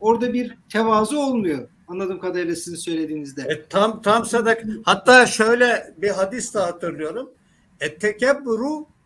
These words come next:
Speaker 2: lil mütekebbiri sadakatün" diye bir hadis hatırlıyorum. Sıhhat durumu elbette ki ehlince bilinir.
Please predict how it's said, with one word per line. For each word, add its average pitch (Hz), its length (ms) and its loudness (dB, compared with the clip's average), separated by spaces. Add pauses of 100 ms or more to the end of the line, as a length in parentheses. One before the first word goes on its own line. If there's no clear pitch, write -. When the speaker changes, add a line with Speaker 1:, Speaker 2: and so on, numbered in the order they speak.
(360)
Speaker 2:
lil 214 320 -2
mütekebbiri 220 920 -2
sadakatün" 214 720 -4
diye 233 280 -4
bir 220 120 -2
hadis 196 420 -6
hatırlıyorum. 135 640 -8 (420)
Sıhhat 180 520 -8
durumu 175 380 -6
elbette 170 500 -8
ki 165 120 -10
ehlince 160 580 -8
bilinir. 160 420 -10